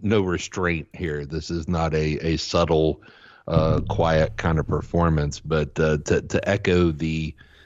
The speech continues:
the fiance and, and wives comments that, uh,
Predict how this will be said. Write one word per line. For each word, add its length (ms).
the 180
fiance 880
and, 340
and 220
wives 480
comments 720
that, 420
uh, 260